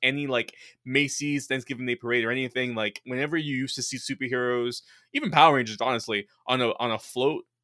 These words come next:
during the parade, they don't actually have the powers or the abilities that the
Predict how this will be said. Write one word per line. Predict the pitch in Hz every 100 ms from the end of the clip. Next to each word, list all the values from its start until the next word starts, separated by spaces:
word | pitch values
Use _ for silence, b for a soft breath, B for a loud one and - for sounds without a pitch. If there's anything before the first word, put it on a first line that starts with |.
| _ -
during | 139 139
the |
parade, | 135 143 147 147
they | 143
don't | 180 175 -
actually | 139 147 - 135
have | 123 135 120
the | 110
powers | - 131 131 120 113
or | - 123
the | 117
abilities | 107 107 123 127 117 107 104 - b b b -
that | 120 113
the | 117